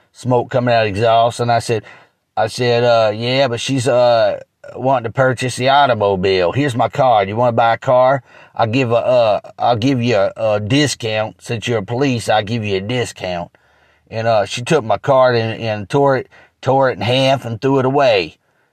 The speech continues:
I think 'cause she thought, uh, you know, maybe she bought a car from me before and was dis-,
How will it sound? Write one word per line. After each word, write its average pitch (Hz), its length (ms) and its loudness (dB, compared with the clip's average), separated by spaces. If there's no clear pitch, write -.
I 110 60 -4
think 143 240 -2
'cause 135 200 0
she 113 120 -6
thought, 123 380 4
uh, 92 420 4
you 113 160 -8
know, 101 140 -2
maybe 113 260 -4
she - 140 -4
bought 110 200 2
a 92 60 -4
car 113 280 2
from 110 220 -8
me 110 140 -6
before 113 380 -2
and 104 100 -6
was 101 160 -8
dis-, 98 260 -8